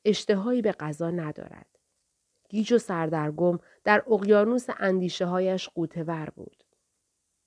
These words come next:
در راه بازگشتمان به کلکته، ساتیش گهگاه با حالتی پرمهر نگاه پوزش‌آمیزش را به من می‌دوخت.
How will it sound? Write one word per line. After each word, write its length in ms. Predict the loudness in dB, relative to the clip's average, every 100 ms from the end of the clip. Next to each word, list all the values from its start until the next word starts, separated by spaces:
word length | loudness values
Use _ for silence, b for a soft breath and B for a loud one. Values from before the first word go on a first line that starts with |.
| _ _ _ _ _ _ _ _ _ _ _ _ _ _ _ _ _ _ -2
در 140 | 2
راه 300 | 4 4 2
بازگشتمان 840 | 2 2 0 0 -4 -2 -2 -2 -2
به 100 | -4
کلکته، 720 | -4 -8 -6 -8 -6 -2 -2 B B B
ساتیش 520 | 0 0 2 -4 0
گهگاه 560 | 2 2 0 -2 -2 0
با 120 | -2
حالتی 460 | 2 2 0 -2
پرمهر 600 | -6 -2 0 2 2 2 2
نگاه 360 | 2 2 2
پوزش‌آمیزش 920 | 0 -2 -2 -2 0 0 0 -2 -4 -4
را 80 |
به 100 | -2
من 180 | 0 0
می‌دوخت. 580 | -2 -6 -10 -18 -20 _